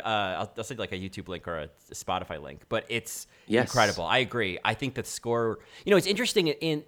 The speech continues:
Speaker 1: I didn't even, like, and I, I had kind of gone into seeing this, like, already being a big fan of his, but I didn't really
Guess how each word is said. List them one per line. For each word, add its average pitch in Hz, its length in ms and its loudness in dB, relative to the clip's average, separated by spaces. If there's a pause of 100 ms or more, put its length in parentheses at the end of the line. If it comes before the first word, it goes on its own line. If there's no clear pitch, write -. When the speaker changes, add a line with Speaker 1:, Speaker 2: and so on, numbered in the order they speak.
Speaker 1:
I 139 140 2
didn't 226 200 -2
even, 127 460 0 (1700)
like, 151 200 0
and 151 100 4
I, 143 200 4
I 127 140 0
had 117 260 -4 (220)
kind 135 180 -2
of 107 60 -6
gone 113 200 0
into 117 200 -4
seeing 113 260 -4
this, 98 160 -6
like, 98 160 -6
already 107 240 -2
being 95 180 -4
a 90 60 -6
big 90 200 -8
fan 110 220 -6
of 101 80 -10
his, 90 240 -8
but 104 140 -4
I 104 80 0
didn't 165 400 -4
really 135 420 -6